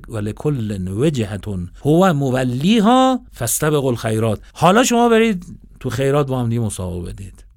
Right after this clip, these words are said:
وقتی که جهتگیریتون رو درست کردید، معلوم می‌شه کدوم وری دارید میرید،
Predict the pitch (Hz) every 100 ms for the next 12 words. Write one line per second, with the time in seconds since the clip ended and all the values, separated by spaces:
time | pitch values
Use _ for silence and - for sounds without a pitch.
0 | - 104 - 143 165 110 104 107 101 -
1 | 113 165 190 196 156 143 123 - 131 135
2 | 208 202 - - 156 185 190 240 233 220
3 | - - 175 180 180 190 254 233 214 170
4 | 180 185 247 277 -